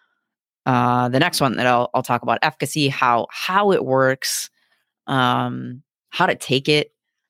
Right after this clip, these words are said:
because it's, it's something that's, is very individualized. And so with C B D, you're always an N of one. And that's where it's a little bit hard, and,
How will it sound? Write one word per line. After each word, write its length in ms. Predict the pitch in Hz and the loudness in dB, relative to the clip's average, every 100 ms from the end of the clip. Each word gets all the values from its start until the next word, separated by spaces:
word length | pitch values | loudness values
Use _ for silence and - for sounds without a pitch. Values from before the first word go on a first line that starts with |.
| _ | _
because 260 | 139 139 | -4 -2
it's, 220 | 123 - - | -2 -6 -4
it's 160 | 139 - | -2 0
something 320 | 170 170 170 | 0 0 2
that's, 440 | 131 - - - - _ _ - | 0 0 -4 -4 -12 _ _ -8
is 160 | 131 | -6
very 420 | 123 151 165 175 180 | -2 2 2 2 2
individualized. 840 | 135 127 120 120 113 113 110 - | 0 0 -2 -4 -6 -6 -10 -8
And 180 | 127 123 - _ - | -8 -8 -12 _ -4
so 160 | - | 0
with 100 | 165 | 2
C 200 | - 202 | 2 2
B 100 | 175 | 2
D, 240 | 147 135 127 | 2 2 2
you're 200 | 127 - | 0 2
always 300 | 139 170 151 | 2 2 2
an 100 | 139 | 0
N 200 | - 117 | -2 -4
of 180 | 113 113 | -6 -8
one. 380 | 107 107 123 - _ _ _ _ _ _ _ | -8 -8 -12 -16 _ _ _ _ _ _ _
And 760 | 135 127 123 123 123 120 - - _ _ _ _ _ _ _ _ | -2 0 0 -2 -4 -6 -10 -14 _ _ _ _ _ _ _ _
that's 320 | 139 151 - | -2 0 2
where 100 | 214 | 2
it's 100 | 202 | 2
a 60 | 143 | 2
little 220 | 131 127 | 4 2
bit 100 | 123 | 0
hard, 320 | - 135 117 | 0 2 2
and, 160 | 120 | 0